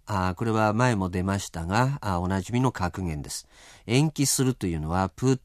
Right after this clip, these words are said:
offと言いますから、don't put off till tomorrow what you can do todayとなります。三番。えー、急いだ方がいい。飛行機は、あー、もう、おー、間もなくもう数分で、えー、離陸するから、あー、ということであります。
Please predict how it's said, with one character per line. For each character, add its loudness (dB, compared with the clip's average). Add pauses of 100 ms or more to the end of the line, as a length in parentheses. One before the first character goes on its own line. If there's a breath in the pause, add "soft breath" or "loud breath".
(120)
off 2
と -8
言 -4
い -6
ま -8
す -12
か -6
ら、 2
don't 2
put -4
off 4
till 0
tomorrow 0 (340 loud breath)
what -4
you -2
can -2
do -2
today -6
と -6
な -6
り -18
ま -20
す。 -12 (1300)
三 0
番。 -2 (480 soft breath)
え -2
ー、 0
急 6
い 4
だ 4
方 2
が 2
い 0
い。 -6
飛 -12
行 2
機 -8
は、 8
あ 0
ー、 -4
も 2
う、 -6
お 2
ー、 0
間 4
も 2
な 0
く -12
も 0
う 0
数 -2
分 -2
で、 2 (300 loud breath)
え 0
ー、 -4
離 0
陸 -4
す -4
る 0
か -4
ら、 -2
あ -4
ー、 -4
と -8
い -6
う -6
こ -12
と -4
で -4
あ -6
り -10
ま -14
す。 -14